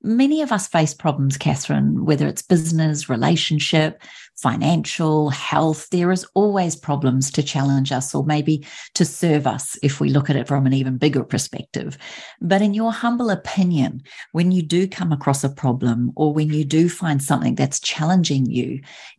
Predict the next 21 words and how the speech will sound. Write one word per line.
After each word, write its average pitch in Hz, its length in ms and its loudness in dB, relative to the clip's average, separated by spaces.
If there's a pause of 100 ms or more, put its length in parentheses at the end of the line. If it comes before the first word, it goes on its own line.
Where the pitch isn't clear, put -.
(220)
is 220 140 4
there 262 160 -2
a 185 80 0
process - 600 -2
that - 180 -2
you - 140 2
go - 180 2
through 233 320 0
to - 120 -4
solve 220 320 0
that 214 220 -4
problem? 220 380 0
Is 170 120 0
there 127 120 -4
a 113 60 -2
certain 151 580 0
brand 143 340 2
of 139 100 -6
questions 233 600 0
you 226 140 2
ask? 208 460 0